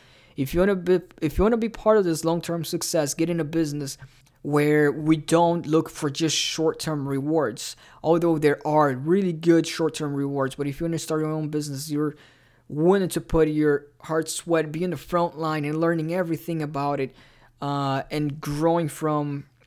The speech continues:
uh, w-, growing already in a vehicle that is shown to be proving for success, then tr-, check it out, franchise dot wings mobile detailing. We're available in,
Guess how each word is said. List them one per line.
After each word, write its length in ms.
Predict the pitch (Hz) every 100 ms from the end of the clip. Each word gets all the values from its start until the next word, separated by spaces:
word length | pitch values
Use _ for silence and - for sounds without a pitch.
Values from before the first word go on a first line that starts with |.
| _ _ _ _ - -
uh, 380 | 135 139 131
w-, 440 | 127 131 185 - 165
growing 380 | 160 180 214 196
already 400 | 160 160 160 156
in 140 | 147
a 60 | 135
vehicle 520 | 147 156 156 156 147
that 200 | 135 139
is 180 | 135 -
shown 420 | - - 151 147
to 120 | 135
be 120 | 131 131
proving 680 | - - 147 147 135 135
for 160 | 131 127
success, 840 | - - - 127 127 185 - - - - - - _
then 320 | - 151 170 160
tr-, 200 | - -
check 220 | 185 180
it 80 | 156
out, 380 | 143 147 147 -
franchise 600 | 147 160 151 147 147 147
dot 160 | 127
wings 260 | 127 147 139
mobile 280 | 135 139 135
detailing. 540 | 135 147 143 147 156
We're 140 | 143 139
available 460 | 139 139 143 139
in, 180 | 135